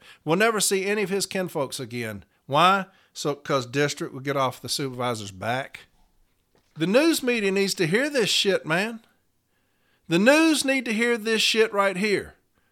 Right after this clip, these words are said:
So instead of having their employees complete the training as district requested, they chose to, come on, falsify <laughs> their training records and to go through multiple steps to mark all their employees that their training was completed.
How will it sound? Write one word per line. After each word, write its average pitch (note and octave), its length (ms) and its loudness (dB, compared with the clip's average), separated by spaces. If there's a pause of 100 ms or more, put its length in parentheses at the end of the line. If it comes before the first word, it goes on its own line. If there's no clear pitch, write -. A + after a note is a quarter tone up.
(720)
So G3 220 2
instead A3 340 2
of A3 120 0
having G3+ 360 2
their F3+ 140 4
employees G3 480 2
complete A#3 420 0
the F#3+ 80 -2
training F3 420 0
as C3 140 -2
district F3+ 420 0
requested, E3 720 0 (260)
they F3+ 160 6
chose A3+ 380 4
to, F#3 320 4 (380)
come D3+ 160 -4
on, G#2 220 -2 (680)
falsify F3 920 4 (800)
<laughs> E3 340 -12 (400)
their E3 160 6
training G3 460 6
records F#3 420 4
and D3 140 -6
to D3+ 80 -2
go F3+ 200 8
through F3+ 220 -2
multiple F#3 520 2
steps E3 400 -2
to - 120 -8
mark D3 320 -2
all G3 240 4
their G3+ 140 0
employees F#3 480 0
that D#3+ 160 -6
their C#3+ 140 -4
training E3 400 0
was D3 160 -2
completed. B2 600 -6